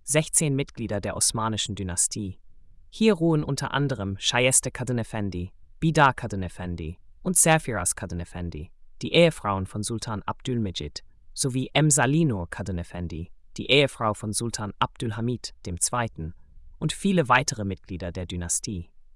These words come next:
Gegründet im Jahr neunzehnhundertdrei, wurde es von Sultan Abdülhamid dem Zweiten erbaut,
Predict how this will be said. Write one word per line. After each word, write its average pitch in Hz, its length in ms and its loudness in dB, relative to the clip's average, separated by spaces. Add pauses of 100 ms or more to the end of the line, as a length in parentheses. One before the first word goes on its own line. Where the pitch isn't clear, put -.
(240)
Gegründet 175 440 2
im 156 100 0
Jahr 123 160 2
neunzehnhundertdrei, 117 1160 0
wurde 185 260 6
es - 140 4
von 139 220 0
Sultan 131 600 0
Abdülhamid 120 1000 -2
dem 101 160 -2
Zweiten 127 400 2
erbaut, 82 500 -10